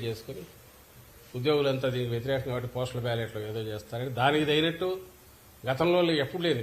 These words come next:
బహుశా ఏ పార్టీ కూడా అడగదు. ఆ బ్యాలెట్ అనేది ఉంటే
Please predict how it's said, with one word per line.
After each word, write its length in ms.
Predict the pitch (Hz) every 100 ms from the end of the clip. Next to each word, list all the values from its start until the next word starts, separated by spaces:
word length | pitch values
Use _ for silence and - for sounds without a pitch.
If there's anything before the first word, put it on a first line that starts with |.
| 127
బహుశా 180 | 139 147 135
ఏ 40 | 143
పార్టీ 240 | 151 143 147 143
కూడా 100 | 135
అడగదు. 280 | 117 110 95 - - - - - - - -
ఆ 40 | 98
బ్యాలెట్ 360 | 104 151 175 175 170
అనేది 240 | 165 160 156
ఉంటే 160 | 143